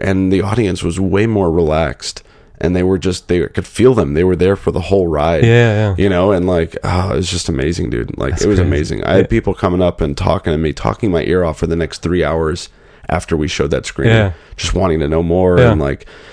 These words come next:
Speaker 1: just fascinated by
Speaker 2: Yeah.
Speaker 1: the whole thing and just
Speaker 2: Did,
Speaker 1: excited.
Speaker 2: did you ever get kinda emotional even? Like
Speaker 1: Yeah, uh,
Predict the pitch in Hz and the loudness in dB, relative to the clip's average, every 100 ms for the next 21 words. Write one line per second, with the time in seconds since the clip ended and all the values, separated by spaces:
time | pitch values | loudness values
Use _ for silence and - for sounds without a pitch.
0 | - - 98 - 90 90 - 85 65 67 | -14 -4 -4 0 0 0 0 -2 0 -2
1 | 71 123 117 110 69 - 87 85 82 78 | -2 2 2 2 0 -2 0 2 0 -2
2 | - - - 101 71 57 - 113 101 - | -8 -6 0 0 0 -4 -2 0 0 -4
3 | - 92 117 107 113 107 110 95 87 - | 0 2 2 4 4 2 0 -2 -4 -4
4 | 85 73 76 71 - 104 120 131 147 127 | -2 -2 -4 -6 -4 -2 -2 -2 -4 -4
5 | 143 160 123 113 - - - 113 139 117 | -4 -4 -2 -4 -6 -14 2 6 8 8
6 | - 117 | 6 6